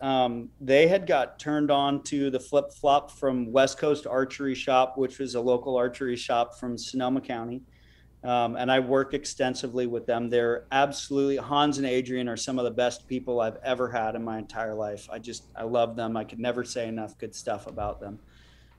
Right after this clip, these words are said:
Um, and they saw it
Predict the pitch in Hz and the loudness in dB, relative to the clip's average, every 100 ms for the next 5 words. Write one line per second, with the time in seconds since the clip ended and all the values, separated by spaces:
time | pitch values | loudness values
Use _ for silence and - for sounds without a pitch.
0 | - 127 127 113 107 104 - _ - - | -6 2 4 4 0 -8 -18 _ -20 -20
1 | - _ _ _ - 135 143 143 139 135 | -20 _ _ _ -2 2 4 4 2 -2
2 | - - - _ _ _ _ _ _ _ | -10 -20 -20 _ _ _ _ _ _ _
3 | _ _ _ _ _ _ _ - - - | _ _ _ _ _ _ _ -20 -20 -10
4 | 139 165 214 - 143 127 127 135 | 4 6 6 4 4 6 8 4